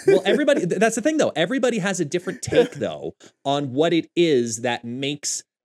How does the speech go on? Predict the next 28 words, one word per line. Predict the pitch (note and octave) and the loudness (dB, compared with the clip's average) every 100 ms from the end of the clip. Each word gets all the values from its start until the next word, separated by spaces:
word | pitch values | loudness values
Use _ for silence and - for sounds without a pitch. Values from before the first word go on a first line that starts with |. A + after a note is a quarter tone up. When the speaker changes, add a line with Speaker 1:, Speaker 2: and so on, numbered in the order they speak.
| - | -4
Speaker 2:
a | C#3 A2 - | -4 -4 -4
bad | A2+ A#2+ B2+ C3 G#2 | 0 0 0 -4 -4
moment | A2 A#2+ G#2+ G2+ | -2 0 0 -2
or | - A#2 | -2 -2
a | A#2 | -2
good | G#2+ C3 B2+ A#2+ | -2 2 2 0
moment | A2+ A#2 A2 | -4 -2 -4
for | - A2+ | -6 -6
me | A#2+ | -4
to | A2 | -4
reflect | A2 - B2 A#2+ | -6 -6 -8 -6
on | B2 | -8
the | A2+ | -8
game | G#2 G#2 G2 | -4 -4 -4
and | G2 | -4
say, | G#2 G2+ G2 - - | -2 -2 -4 -20 -2
"This | A#2 C#3 | 0 0
is | C#3 | 0
what | C3+ B2 | 0 2
works | A#2 A#2 - | 0 0 -2
and | G#2+ | -4
this | G2+ A2+ | -4 -6
is | F#2+ | -6
what | A2 A2 | -6 -2
doesn't, | C3+ C3+ C3+ | -4 -4 -8
and | A#2 G#2 | -8 -6
here's | G2+ F2+ | -6 -6
why." | F2 A#1+ | -6 -8